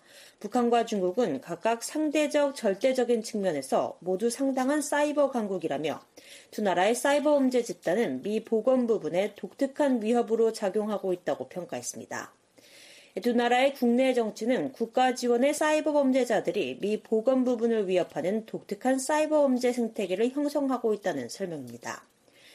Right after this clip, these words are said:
그러면서 사이버 범죄 조직으로 활동하는 북한과 중국에서 비롯된 그룹들은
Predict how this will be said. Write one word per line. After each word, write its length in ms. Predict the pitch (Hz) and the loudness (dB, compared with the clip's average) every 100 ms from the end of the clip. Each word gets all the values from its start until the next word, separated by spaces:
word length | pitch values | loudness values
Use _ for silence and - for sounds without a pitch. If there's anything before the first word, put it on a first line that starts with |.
| - - - | -20 -20 -8
그러면서 460 | - 196 175 165 269 | 0 2 2 4 2
사이버 420 | 269 294 302 320 | 4 2 4 4
범죄 340 | 277 269 285 269 | 4 2 2 2
조직으로 500 | 254 226 240 240 233 | 0 2 2 4 2
활동하는 580 | 233 220 220 214 208 208 | 0 -2 -2 0 -2 -4
북한과 520 | - 196 185 233 247 | -6 -4 0 0 0
중국에서 640 | - 220 214 220 214 220 | -2 -2 0 0 0 0
비롯된 560 | 202 196 185 - 185 180 | 0 0 -2 0 0 0
그룹들은 600 | 175 156 - 160 190 95 | -4 -6 -4 -4 -4 -8